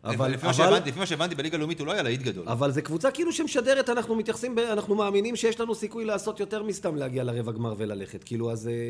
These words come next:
Speaker 1: שוב, בשיטה הזאת קבוצות מאמינות בעצמם, ולא יהיה לך קל.
Speaker 2: טוב, תראו, עוד פעם, ב-, בסופו של דבר, בסופו של דבר, אנחנו מגיעים פה לסדרות. כן, ברור שהטוב משלוש זה קצת יותר מסוכן מהטוב מחמש. אה, ונכון שעכשיו, ב-,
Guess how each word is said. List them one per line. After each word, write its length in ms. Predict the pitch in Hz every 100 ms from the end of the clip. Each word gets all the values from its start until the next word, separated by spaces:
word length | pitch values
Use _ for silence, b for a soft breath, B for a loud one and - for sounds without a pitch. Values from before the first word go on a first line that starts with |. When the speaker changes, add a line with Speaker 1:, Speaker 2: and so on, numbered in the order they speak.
| 120 117 - - B B B -
Speaker 1:
שוב, 220 | 262 220
בשיטה 320 | 120 117 196
הזאת 220 | 190 208
קבוצות 320 | 185 185 196
מאמינות 440 | 196 170 175 185 160
בעצמם, 500 | 143 147 170 208 220 170
ולא 360 | 165 165 165
יהיה 80 | 214
לך 120 | 175
קל. 200 | 131 101 - B B B B - - B B B B B B B -
Speaker 2:
טוב, 120 | - - -
תראו, 200 | 131 123 117
עוד 140 | 123
פעם, 240 | - 95 87
ב-, 60 |
בסופו 400 | 104 117 127 143
של 160 | 131 117
דבר, 400 | 107 117 113 98 90
בסופו 320 | - 107 117
של 180 | 113 101
דבר, 360 | 101 107 95 85 - 87
אנחנו 180 | 95 107
מגיעים 220 | 98 110
פה 120 | 110 101
לסדרות. 480 | 87 98 98 139
כן, 200 | - 135
ברור 160 | 113 147
שהטוב 300 | 151 127 120
משלוש 260 | 113 107 101
זה 60 |
קצת 60 | 110
יותר 120 | 104
מסוכן 320 | 104 117 104 101
מהטוב 300 | 98 107 98
מחמש. 560 | 104 110 135 131 - B B B B 98
אה, 60 | 98 98 101 98
ונכון 360 | 104 107 135 143
שעכשיו, 480 | 127 104 - 120 110
ב-, 60 | 95